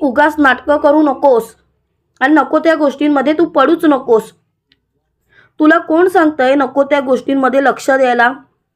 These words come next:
तेव्हा लावण्या बोलते, "ईश्वरी, तुला काय वाटलं, तू ऑफिसमधून मला बाहेर काढलंस याचा अर्थ तू जिंकलीस? तर अजिबात नाही. तू हरलीस ईश्वरी, हरलीस.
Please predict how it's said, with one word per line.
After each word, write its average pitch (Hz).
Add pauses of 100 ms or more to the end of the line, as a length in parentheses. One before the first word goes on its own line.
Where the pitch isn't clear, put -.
(880)
तेव्हा 247 (880)
लावण्या 254
बोलते, 285
"ईश्वरी, 285 (800)
तुला 294
काय 330
वाटलं, 285
तू 294
ऑफिसमधून 285
मला 269
बाहेर 247
काढलंस 247
याचा 269
अर्थ 262 (200)
तू 285
जिंकलीस? 262 (640)
तर 294
अजिबात 302
नाही. 269 (800)
तू 330
हरलीस 285
ईश्वरी, 285
हरलीस. 285